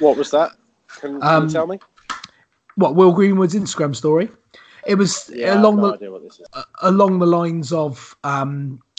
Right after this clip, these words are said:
Speaker 2: just some strange quirks of this weekend's Premier action, action. So, like, four of the teams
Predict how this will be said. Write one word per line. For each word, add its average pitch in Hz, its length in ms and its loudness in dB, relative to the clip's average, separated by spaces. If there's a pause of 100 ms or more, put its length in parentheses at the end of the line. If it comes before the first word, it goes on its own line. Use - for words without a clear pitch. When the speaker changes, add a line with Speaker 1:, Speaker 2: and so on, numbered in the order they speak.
Speaker 2:
just - 380 -4 (220)
some 180 180 -2
strange 180 560 0
quirks - 840 -2 (120)
of 131 260 -6
this 147 200 -4
weekend's 147 320 -6
Premier 151 320 0
action, 127 400 -4 (100)
action. 131 520 -6
So, 143 180 -2
like, 135 260 0 (380)
four 202 480 6
of 143 80 2
the 143 120 -4
teams 147 680 -2